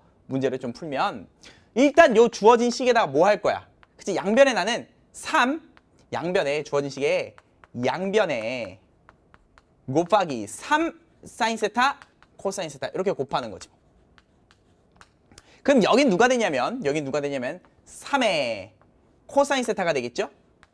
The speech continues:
그리고 여기도 삼의 사인 세타니까 그냥 삼을 묶은 거야, 사인 세타. 그럼 너는 삼 없어졌고 사의 사인 세타, 코사인 세타가 되겠네요. 코사인 세타 이렇게. 됐습니까? 음.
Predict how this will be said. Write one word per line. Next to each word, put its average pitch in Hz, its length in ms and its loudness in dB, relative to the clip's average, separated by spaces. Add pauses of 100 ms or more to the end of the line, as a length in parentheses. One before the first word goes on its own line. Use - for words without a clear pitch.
(340)
그리고 208 200 2
여기도 180 200 0
삼의 196 640 -2
사인 233 240 -2
세타니까 214 600 0
그냥 196 200 -4
삼을 254 260 0
묶은 175 320 -4
거야, 180 360 0
사인 160 200 -6
세타. - 260 -12 (840)
그럼 277 280 2
너는 147 880 0 (160)
삼 311 240 -2
없어졌고 208 520 0
사의 202 760 0 (140)
사인 214 360 -4
세타, 240 420 0
코사인 180 340 -6
세타가 127 280 -6
되겠네요. - 340 -8 (800)
코사인 151 640 -8
세타 - 340 -18
이렇게. - 240 -20 (1300)
됐습니까? 233 640 2
음. 120 160 -10